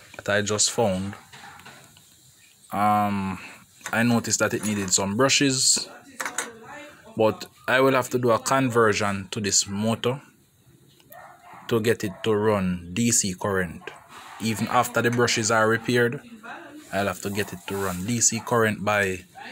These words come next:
changing out this induction set for either two or four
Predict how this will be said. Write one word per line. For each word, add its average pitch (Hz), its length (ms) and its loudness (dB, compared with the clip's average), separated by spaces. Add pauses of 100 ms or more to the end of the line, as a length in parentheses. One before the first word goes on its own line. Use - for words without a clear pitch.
(240)
changing 135 460 4
out 131 200 2
this 131 260 2
induction 131 720 2
set - 420 0 (800)
for 110 720 2 (220)
either 113 260 2 (100)
two 139 260 0
or 120 280 4
four 110 720 0